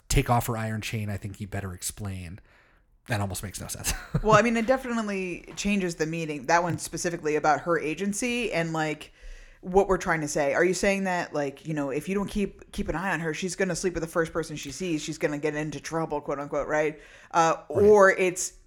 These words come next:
Speaker 2: she feels trapped and you need to take this off of her so she can be a good person. Otherwise, she's gonna leave you or do something bad, right?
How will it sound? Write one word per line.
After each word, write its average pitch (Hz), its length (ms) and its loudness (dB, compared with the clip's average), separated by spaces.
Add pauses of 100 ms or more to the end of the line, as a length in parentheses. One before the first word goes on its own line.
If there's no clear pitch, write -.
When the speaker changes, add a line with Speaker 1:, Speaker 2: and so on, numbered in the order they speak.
(180)
Speaker 2:
she 202 400 -4
feels 190 640 2
trapped 180 600 6
and 175 240 -2
you 185 120 -2
need 190 180 2
to 175 60 -2
take 202 260 -2
this - 160 -4
off 220 220 0
of 160 80 -2
her 151 100 0
so 156 120 -4
she 165 180 -4
can 151 160 -8
be 160 140 0
a 147 40 -2
good 151 220 -2
person. 170 420 0
Otherwise, 147 420 0
she's 156 240 -8
gonna 135 380 -4 (580)
leave 190 300 -2
you 139 120 -4
or 170 120 4
do 175 160 0
something 151 380 -4
bad, 139 320 0
right? 156 240 2